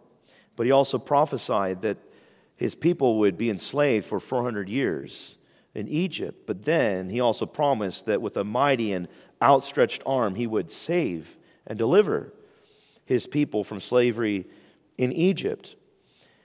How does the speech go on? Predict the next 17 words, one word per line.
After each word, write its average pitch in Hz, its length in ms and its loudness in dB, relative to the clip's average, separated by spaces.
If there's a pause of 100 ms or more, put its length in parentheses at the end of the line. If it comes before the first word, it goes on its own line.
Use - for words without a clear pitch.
(120)
And 131 140 -4
so 170 180 4
after 160 320 8
four 185 400 6
hundred 196 260 6
years 160 520 2
of 98 240 -4
bitter 170 320 8
oppression, 160 680 0 (340)
enslaved 139 600 0
in 131 80 0
Egypt, 123 480 -6 (440)
the 117 80 -8
book 156 160 2
of 139 100 4
Exodus 131 640 2
is 101 360 -6